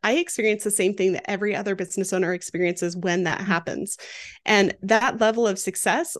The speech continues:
Speaker 1: leads you to a spot where you're, where you're like, "What does this mean about me now? I built this thing and it doesn't need me. So where do I fit? And how, how do I still contribute?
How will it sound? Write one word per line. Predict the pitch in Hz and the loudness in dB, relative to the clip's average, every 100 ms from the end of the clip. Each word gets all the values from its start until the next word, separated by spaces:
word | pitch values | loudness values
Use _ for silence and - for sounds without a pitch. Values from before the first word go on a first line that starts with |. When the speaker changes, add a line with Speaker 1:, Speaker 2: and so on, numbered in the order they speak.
| - | -6
Speaker 1:
leads | 214 220 | -4 -2
you | 247 | -2
to | 240 226 | 2 0
a | |
spot | 214 202 185 | 2 4 4
where | 214 202 | 4 2
you're, | 185 196 - _ | 2 0 -4 _
where | 214 202 | -4 -2
you're | 196 | 0
like, | 180 165 - _ _ _ _ _ - | 2 0 -4 _ _ _ _ _ -4
"What | 339 | 0
does | 440 440 | 0 0
this | - 226 | -6 -4
mean | 254 240 | 0 2
about | 226 196 175 | 2 0 2
me | 202 190 | 4 4
now? | 185 160 170 - _ _ 240 | 2 -2 -6 -10 _ _ -2
I | |
built | 208 240 330 | 2 2 2
this | 330 - | -2 0
thing | 226 202 | 2 4
and | 202 | 2
it | 180 | 2
doesn't | 196 196 - | 2 0 0
need | 185 185 208 185 | -2 -2 -4 -2
me. | 151 - 175 - - - | -4 -4 -8 -14 -20 -14
So | - 226 | -2 2
where | 214 226 | 4 2
do | 254 269 | 2 2
I | 185 | 2
fit? | - - 170 127 - _ - - - | -2 -2 2 2 -2 _ -20 -20 -6
And | 208 196 | 0 0
how, | - 220 226 220 - - - - | 2 4 6 4 2 -8 -14 -10
how | - 247 | -4 0
do | 240 | 4
I | 247 | 4
still | 226 - | 4 2
contribute? | 214 208 202 208 214 277 | 0 0 -2 0 2 0